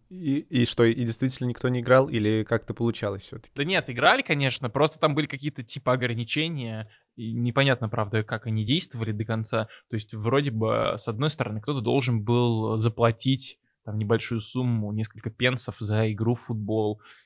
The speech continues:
Speaker 2: Где-то, э, вроде бы просто его не очень сильно любили, и плохая была репутация у футбола.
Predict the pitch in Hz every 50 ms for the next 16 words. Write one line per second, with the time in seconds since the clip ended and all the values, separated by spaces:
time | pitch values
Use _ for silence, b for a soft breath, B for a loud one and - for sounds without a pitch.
0 | b _ - 107 104 127 143 139 - 131 120 120 117 113 113 110 110 104 104 101
1 | 110 - _ _ _ _ _ _ _ _ _ _ _ _ _ - _ - - -
2 | - - - - - - - 107 104 117 127 139 135 127 113 110 - - 135 131
3 | - 123 117 117 107 117 123 123 123 139 139 - - - 123 113 113 107 110 104
4 | 104 117 135 135 123 110 104 - - 110 - - 127 127 123 117 117 117 113 110
5 | - 120 - - 113 117 117 117 - - 117 113 110 - - 110 101 101 110 117
6 | 113 113 110 104 98 110 b